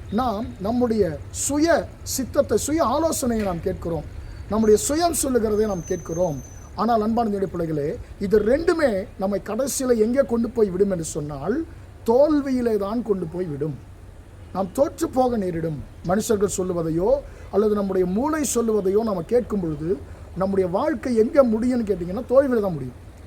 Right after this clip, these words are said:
எனவே தான் ஆண்டவராகிய இயேசு கிறிஸ்துவின் தாயாகிய மரியாள் சொல்லுகிற வார்த்தை கவனிங்க, "அவர் என்ன சொல்லுகிறாரோ அதன்படி நீங்க செய்யுங்க, அவர் உங்களுக்கு என்ன சொல்லுகிறாரோ அதன்படி செய்யுங்கள்" என்று சொல்லுகிறதை பார்க்கிறோம்.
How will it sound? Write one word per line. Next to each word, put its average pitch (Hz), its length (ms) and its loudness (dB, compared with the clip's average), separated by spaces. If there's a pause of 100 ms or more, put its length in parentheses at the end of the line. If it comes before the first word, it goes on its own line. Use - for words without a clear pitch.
(520)
எனவே 339 360 2
தான் 240 300 2 (480)
ஆண்டவராகிய 294 520 0
இயேசு 262 220 0
கிறிஸ்துவின் 214 400 -6
தாயாகிய 208 420 -2
மரியாள் 254 480 2
சொல்லுகிற 202 300 0
வார்த்தை 185 360 -2
கவனிங்க, 151 400 -6 (640)
"அவர் 330 380 4
என்ன 349 260 4
சொல்லுகிறாரோ 226 720 0 (520)
அதன்படி 180 480 -2
நீங்க 208 300 0
செய்யுங்க, 147 280 -12 (540)
அவர் 208 300 4
உங்களுக்கு 349 420 2
என்ன 277 160 4
சொல்லுகிறாரோ 208 600 0 (220)
அதன்படி 208 400 0
செய்யுங்கள்" 185 340 -2
என்று 156 140 -6
சொல்லுகிறதை 156 400 -6
பார்க்கிறோம். - 400 -12